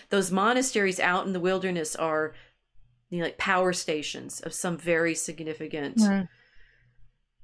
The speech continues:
Speaker 1: sort. Which is why in, in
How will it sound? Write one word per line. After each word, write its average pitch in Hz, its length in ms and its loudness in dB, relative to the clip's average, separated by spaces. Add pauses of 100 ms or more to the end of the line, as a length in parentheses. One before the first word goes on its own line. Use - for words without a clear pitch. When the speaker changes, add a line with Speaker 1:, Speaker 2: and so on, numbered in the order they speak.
(680)
Speaker 1:
sort. - 600 -4 (1600)
Which 190 180 0
is 180 140 0
why 190 140 2
in, 170 180 0
in 180 300 -2